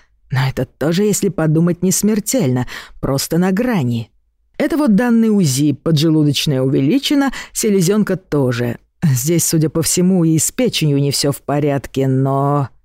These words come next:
Но это тоже все не смертельно, понимаешь, и не требует срочного вмешательства.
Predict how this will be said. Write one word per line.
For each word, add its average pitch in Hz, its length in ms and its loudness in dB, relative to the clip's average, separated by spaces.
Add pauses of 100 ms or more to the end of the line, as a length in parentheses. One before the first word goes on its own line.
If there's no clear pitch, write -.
(440)
Но 123 160 -8
это 127 180 -6
тоже 147 360 -2
все 156 200 -2
не 170 120 2
смертельно, 185 760 -2 (140)
понимаешь, 147 680 0 (360)
и 143 180 -2
не 143 160 0
требует 202 460 0
срочного 143 540 -2
вмешательства. 135 960 -2